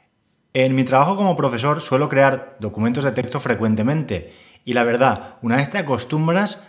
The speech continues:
no hay color. Todos son ventajas. Es completamente gratuito, tienes los documentos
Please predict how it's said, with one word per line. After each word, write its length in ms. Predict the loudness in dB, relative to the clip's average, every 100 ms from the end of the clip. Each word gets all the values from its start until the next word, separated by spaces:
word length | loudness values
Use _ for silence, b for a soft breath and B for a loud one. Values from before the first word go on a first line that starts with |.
| _
no 120 | 2 2
hay 100 | 4
color. 520 | 2 0 -4 -8 -16 b b _
Todos 180 | 2
son 160 | 2 2
ventajas. 640 | 2 2 -2 -6 -12 -14 B B B B _
Es 140 | -10 -4
completamente 540 | -2 0 2 2 2
gratuito, 800 | 0 2 -2 0 0 -2 -2 -10
tienes 240 | -6 -4 -2
los 160 | -2
documentos 680 | -2 -2 0 0 -2 -4 -6